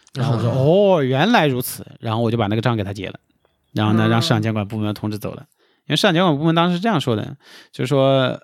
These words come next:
Speaker 1: 呃，因为我当时在外地嘛，我比较善于利用这种，就是外地游客这种身份，我就说我是外地过来旅游的，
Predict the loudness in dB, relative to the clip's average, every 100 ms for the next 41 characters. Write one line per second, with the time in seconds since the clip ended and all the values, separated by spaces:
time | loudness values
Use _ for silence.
0 | _ -6 -4 -2 0 2 2 2 2 2
1 | 2 0 0 -2 -2 -4 -4 -4 -2 0
2 | 2 0 0 0 2 2 2 2 0 -2
3 | -4 -6 -14 -20 -20 -20 -4 -2 0 0
4 | 2 2 2 0 -2 0 0 0 0 0
5 | 0 -2 -2 -2 -2 -2 0 2 2 2
6 | 0 0 -2 -2 -2 -2